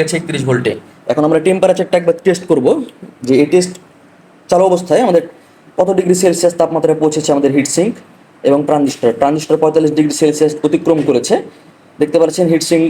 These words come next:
পঁয়তাল্লিশ ডিগ্রি সেলসিয়াস যায়নি এখনও, হিটসিঙ্কটা নরমাল রয়েছে। আর এখানটিতে দেখতে পাচ্ছেন ট্রান্সফরমার ভোল্টেজ সাঁইত্রিশ ডিগ্রি সেলসিয়াস নরমাল। আমাদের লোড রেজিস্টার বিয়াল্লিশ ডিগ্রিতে বর্তমানে ওঠানামা করছে। তো যেহেতু ছোট্ট একটা অ্যামপ্লিফায়ার,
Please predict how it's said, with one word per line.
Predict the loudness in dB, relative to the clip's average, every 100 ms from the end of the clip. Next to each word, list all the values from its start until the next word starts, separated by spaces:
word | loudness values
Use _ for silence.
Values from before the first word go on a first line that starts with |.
| -4 -2
পঁয়তাল্লিশ | 0 2 2
ডিগ্রি | 0 0 -2
সেলসিয়াস | 0 0 0 2
যায়নি | 2 2
এখনও, | 0 -4 -4
হিটসিঙ্কটা | -6 -2 0 2 2
নরমাল | 2 2 2
রয়েছে। | 2 2 -2 -4 -18 -20 _ _ -2 0
আর | 2 2 2
এখানটিতে | 2 2 2
দেখতে | 2 2
পাচ্ছেন | 2 0 -2
ট্রান্সফরমার | -2 0 0 2
ভোল্টেজ | 2 2 0 0
সাঁইত্রিশ | -2 0 0
ডিগ্রি | 0 0 -2
সেলসিয়াস | -2 2 0 0 -8 -16 _ _ -2
নরমাল। | 0 2 0 -2 -10 _ -6 -2
আমাদের | 0 2
লোড | 2 2
রেজিস্টার | 0 -2 2 4 4 2 2
বিয়াল্লিশ | 2 0 -2
ডিগ্রিতে | -2 0 2 4 4 0
বর্তমানে | 0 0 2 0
ওঠানামা | 0 0 0 -2
করছে। | -4 -2 -2 -2 -14 -20 -20 -20 -20 _ -20 _ _ _ _ -16 -12 -10 -2
তো | 2 4 4 2 -2 -8 -2
যেহেতু | 0 0 -2
ছোট্ট | -4 -2 -2
একটা | 0 -2
অ্যামপ্লিফায়ার, | 0 0 2 0